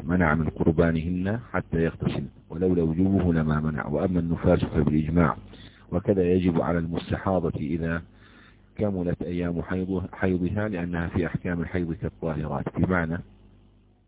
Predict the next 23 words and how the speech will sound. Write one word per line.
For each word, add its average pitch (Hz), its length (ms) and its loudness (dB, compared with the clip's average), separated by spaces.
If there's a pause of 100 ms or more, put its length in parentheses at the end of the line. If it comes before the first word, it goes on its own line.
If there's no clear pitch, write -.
(800)
المرأة 87 340 -2
التي 82 420 -4
يزيد، 80 580 0 (920)
تزيد 90 300 -2
عادتها 85 440 0
عن 80 160 -2
عشرة 90 440 0
أيام، 87 440 4 (1500)
يعني 82 140 -8
ما 87 180 -4
زاد 92 260 0
عن 80 160 -2
عشرة 98 320 -6
يعتبر 104 420 0
استحاضة، - 460 -10
خلاص 78 300 -8
على 78 160 -4
عشرة 110 340 0
تغتسل - 540 -6 (460)
وتعتبر 92 520 0
في 87 160 -6
حكم 95 360 -2 (800)
الطاهرات. 80 680 -4